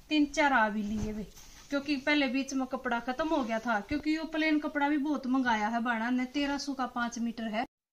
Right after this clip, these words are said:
और इसका material बहुत अच्छा है भाई, बहुत ही heavy quality का है, थोड़ा सा costly है भाई। उन्नीस सौ का design है, बाजू पे भी रवेगा, गला पे भी है, सारा suit में sequence है।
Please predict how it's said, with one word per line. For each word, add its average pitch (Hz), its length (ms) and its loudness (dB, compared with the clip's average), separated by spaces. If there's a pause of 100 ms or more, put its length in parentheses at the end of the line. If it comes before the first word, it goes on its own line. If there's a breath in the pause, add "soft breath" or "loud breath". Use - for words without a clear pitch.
(1300)
और 254 220 -12
इसका 277 440 -8
material 277 540 -2
बहुत 233 360 -4
अच्छा 262 500 -2
है 214 160 -2
भाई, 220 180 2
बहुत 240 400 2
ही 269 80 6
heavy 214 280 4
quality 233 460 2
का 226 160 0
है, 226 300 2 (520 soft breath)
थोड़ा 254 160 4
सा 233 160 -2
costly 233 520 0
है 214 120 -2
भाई। 254 240 0 (120)
उन्नीस 277 360 6
सौ 269 80 0
का 220 140 -4
design 208 420 -2
है, 240 200 -2
बाजू 226 360 -2
पे 269 140 -2
भी 269 120 2
रवेगा, 240 400 0
गला 220 300 -2
पे 254 160 -2
भी 226 200 0
है, 226 100 -4
सारा 233 280 -4
suit 233 240 -6
में 226 140 -2
sequence 208 540 -6
है। 190 80 -12